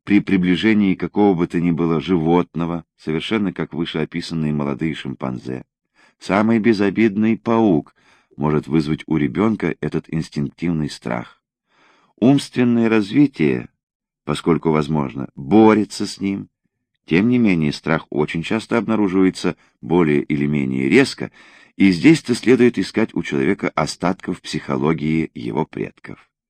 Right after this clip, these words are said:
Остановимся же несколько минут на разборе чувства страха.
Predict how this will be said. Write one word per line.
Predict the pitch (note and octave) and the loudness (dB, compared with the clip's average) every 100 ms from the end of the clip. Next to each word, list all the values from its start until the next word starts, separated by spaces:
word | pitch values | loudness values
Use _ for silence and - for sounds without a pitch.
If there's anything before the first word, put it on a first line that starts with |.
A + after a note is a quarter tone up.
| _ _ _ _ _ _ _ _ _ | _ _ _ _ _ _ _ _ _
Остановимся | - C#3 E3+ D3 E2+ D2 B1+ C2+ | -2 2 6 6 6 2 0 -4
же | D2 | -2
несколько | C#2+ B1+ C2+ C2+ | -2 -2 -6 -6
минут | C#2+ G2+ - | -4 -4 -2
на | E2+ | -2
разборе | D2+ B1+ F#2 F2 | -2 -2 -2 -2
чувства | - D#2 - | -4 -8 -6
страха. | F2 - G1+ - | -8 -8 -10 -10